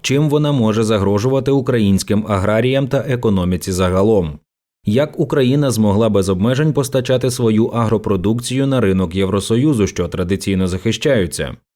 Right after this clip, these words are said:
У травні дві тисячі двадцять другого року Брюссель обнулив мита на товари А П К з України.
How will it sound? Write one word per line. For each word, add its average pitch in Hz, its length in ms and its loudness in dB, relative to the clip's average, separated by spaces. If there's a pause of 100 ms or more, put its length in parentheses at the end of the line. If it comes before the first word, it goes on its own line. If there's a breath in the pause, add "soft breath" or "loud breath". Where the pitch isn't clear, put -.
(140)
У 117 120 0
травні 139 340 2
дві 98 160 0
тисячі 98 380 -2
двадцять 95 360 0
другого 98 440 2
року 147 240 0
Брюссель 131 500 0
обнулив 113 540 2
мита 104 280 0
на 123 120 2
товари 95 480 0
А 104 80 -4
П 90 140 -2
К 87 200 -4
з 85 120 -8
України. 104 640 0